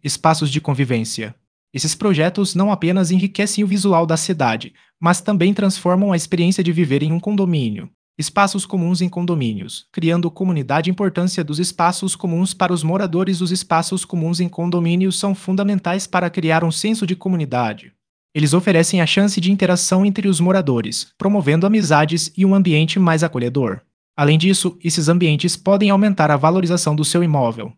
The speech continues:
Um condomínio com boas áreas comuns atrai mais compradores e inquilinos. Ideias criativas para espaços comuns em projetos de condomínios. Criar espaços comuns não precisa ser uma tarefa monótona.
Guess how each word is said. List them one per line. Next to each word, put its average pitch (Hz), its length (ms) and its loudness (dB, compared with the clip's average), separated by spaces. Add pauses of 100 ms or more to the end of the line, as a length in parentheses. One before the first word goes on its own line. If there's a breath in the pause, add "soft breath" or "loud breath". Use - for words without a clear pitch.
(260)
Um 185 80 0
condomínio 180 560 4
com 139 200 -4
boas 151 260 2
áreas 147 300 2
comuns 190 320 0
atrai 175 320 2
mais 156 260 2
compradores 185 800 0
e 208 80 2
inquilinos. 143 760 -2 (240)
Ideias 143 400 2
criativas 180 540 0
para 156 160 -4
espaços 156 480 0
comuns 151 380 0
em 165 80 0
projetos 156 600 0
de 180 160 -2
condomínios. 190 640 2
Criar 175 320 2
espaços 160 500 -2
comuns 160 380 -2
não 190 160 2
precisa 196 380 -2
ser 196 180 -2
uma 185 160 4
tarefa 180 340 2
monótona. 117 720 0